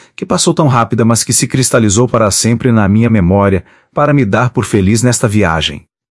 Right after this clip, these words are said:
São raros, mesmo nas capitais mais artísticas do mundo, monumentos de praça pública que saibam aliar, como este alia,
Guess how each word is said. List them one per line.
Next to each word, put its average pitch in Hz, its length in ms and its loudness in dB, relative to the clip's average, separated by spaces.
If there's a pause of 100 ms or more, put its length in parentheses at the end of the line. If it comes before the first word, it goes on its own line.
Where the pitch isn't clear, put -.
(160)
São 147 220 0
raros, 113 560 -2 (400)
mesmo 156 320 2
nas 143 180 2
capitais 135 560 0
mais 127 300 0
artísticas 123 680 -2
do 117 120 0
mundo, 98 560 0
monumentos 117 600 0
de 117 80 -2
praça 123 360 0
pública 131 440 -2
que 123 140 -4
saibam 120 580 2
aliar, 101 520 0 (100)
como 165 240 0
este - 240 0
alia, 143 420 2